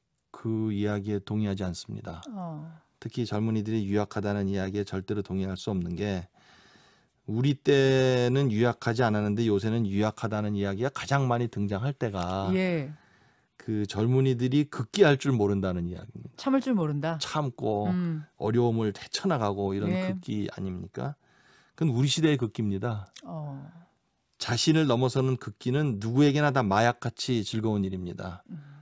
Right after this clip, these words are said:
Speaker 1: 단지 요즘 젊은이들은 우리 때하고 달라서
Speaker 2: 음흠.
Speaker 1: 강요된 극기에 반응하지 않을 뿐입니다.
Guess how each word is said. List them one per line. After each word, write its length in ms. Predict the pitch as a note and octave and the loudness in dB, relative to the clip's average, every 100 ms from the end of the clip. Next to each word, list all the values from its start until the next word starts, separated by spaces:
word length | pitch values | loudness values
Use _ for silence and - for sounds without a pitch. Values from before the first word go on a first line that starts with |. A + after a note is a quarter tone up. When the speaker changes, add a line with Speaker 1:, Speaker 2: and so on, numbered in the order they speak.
| _ _ - | _ _ -4
Speaker 1:
단지 380 | A2 A#2+ C3+ | -2 0 2
요즘 320 | A#2 B2 C#3 C3+ | 2 2 2 0
젊은이들은 840 | G#2+ A2 A2 G2 G#2+ C3 A#2+ F#2 F#2+ _ _ - | 2 0 0 0 0 0 0 -2 -6 _ _ -4
우리 160 | B2 C#3 | -2 0
때하고 340 | C#3+ C3 B2+ | 2 2 0
달라서 640 | - F2+ F#2 - G2 G2+ D3+ | -4 -4 -4 -4 -6 -6 -6
Speaker 2:
음흠. 500 | F3+ D#3+ D3+ D3 C#3 | -6 -4 -6 -8 -8
Speaker 1:
강요된 680 | - A2+ C#3 C#3+ C3+ C3+ B2 | -2 2 4 4 4 2 0
극기에 520 | - G#2 - B2 A#2+ | -2 -6 -2 0 0
반응하지 540 | - G2+ G#2+ G2 G2 | 0 0 0 0 0
않을 200 | F#2+ E2+ | -2 -4
뿐입니다. 640 | E2+ - F2+ F#2 - F#2 | -8 -10 -10 -12 -14 -16